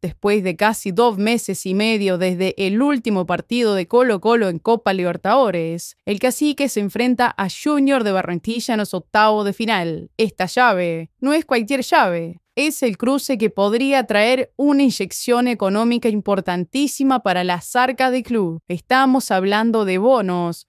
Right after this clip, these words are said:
que hasta ahora ya superan los cinco punto cinco millones de dólares. Pero esto no es todo. De superar esta instancia, el eterno campeón podría embolsarse cerca de siete punto cuatro millones de dólares solo en bonificaciones.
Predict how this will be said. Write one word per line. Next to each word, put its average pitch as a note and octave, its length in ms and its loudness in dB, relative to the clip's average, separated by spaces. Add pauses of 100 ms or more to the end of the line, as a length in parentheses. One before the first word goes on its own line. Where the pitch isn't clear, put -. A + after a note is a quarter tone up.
que G#3+ 80 0
hasta F#3+ 300 0
ahora C#4 380 4
ya C#4 280 0
superan G#3+ 640 0
los G3 180 0
cinco C#4 540 0
punto G3+ 320 0
cinco C4 460 0
millones G3+ 500 0
de G#3 80 2
dólares. E3+ 840 0
Pero F#3+ 200 0
esto F#3 260 -2
no F#3 60 -2
es F3 100 -6
todo. F3 560 0 (100)
De G3 100 -4
superar G3 480 0
esta G3 240 -2
instancia, F3+ 1000 -2
el F#3+ 180 0
eterno A#3+ 580 0
campeón G3 520 -2
podría G#3 540 0
embolsarse G#3+ 680 0
cerca B3+ 480 0
de G#3 140 0
siete C#4 500 -2
punto F#3 360 -4
cuatro A3 420 0
millones G3 460 -2
de F#3 140 -2
dólares A3+ 460 2
solo C#4 460 2
en C4+ 80 4
bonificaciones. A3+ 1120 -2